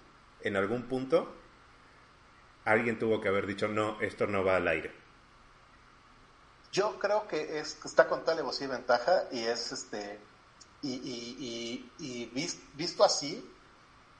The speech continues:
Speaker 2: yo la verdad la estoy disfrutando mucho, me da mucha risa, o sea, tiene detalle tras detalle tras detalle, que es, este,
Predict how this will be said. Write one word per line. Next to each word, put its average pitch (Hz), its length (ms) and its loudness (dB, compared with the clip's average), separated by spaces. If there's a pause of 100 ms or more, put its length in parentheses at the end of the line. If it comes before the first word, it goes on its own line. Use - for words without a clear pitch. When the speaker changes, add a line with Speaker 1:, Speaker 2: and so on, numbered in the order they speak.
(340)
Speaker 2:
yo 226 160 2
la 226 100 4
verdad 165 220 2
la 165 80 -8
estoy 175 180 -2
disfrutando 143 400 -2
mucho, 117 280 -8
me 117 140 -2
da 143 120 10
mucha 156 340 -2
risa, 117 260 -4
o - 60 -8
sea, - 180 -4
tiene 170 420 -2 (460)
detalle 165 520 4
tras 131 280 0
detalle 147 440 2
tras - 260 -4
detalle, 120 500 -2 (960)
que 123 220 -2
es, 127 160 -6
este, 98 540 -8